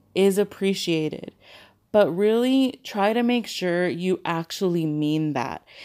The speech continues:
And you're not just saying that because it's the thing that you should say and it's the thing that's gonna get them to like you. Because if they have a really go-, good, like, bullshit-o-meter,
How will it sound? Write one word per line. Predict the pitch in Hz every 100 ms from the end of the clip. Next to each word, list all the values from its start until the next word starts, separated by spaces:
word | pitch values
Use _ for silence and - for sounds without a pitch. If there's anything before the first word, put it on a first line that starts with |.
| -
And | - 175
you're | 180
not | 180 165 180
just | - 202 185
saying | - 160 165 170
that | 165 165 160
because | 175 165 - 160 160 -
it's | 170 -
the | 165
thing | 160 165 165
that | 156
you | 156 156
should | - 151
say | - - 151 156 165 196 - - - - -
and | 185 170 170
it's | 160
the | 175
thing | 170 175 170
that's | 165 -
gonna | 170 160
get | 143 151 151
them | 151 147
to | 175
like | 139 143 143 -
you. | - - - - -
Because | 175 175 185 165
if | 165 -
they | 180
have | 202 190 175 170
a | -
really | 165 175 175 170
go-, | 170 165 165 -
good, | 165 190 170
like, | 160 151 -
bullshit-o-meter, | 165 185 180 185 - 160 160 160 190 247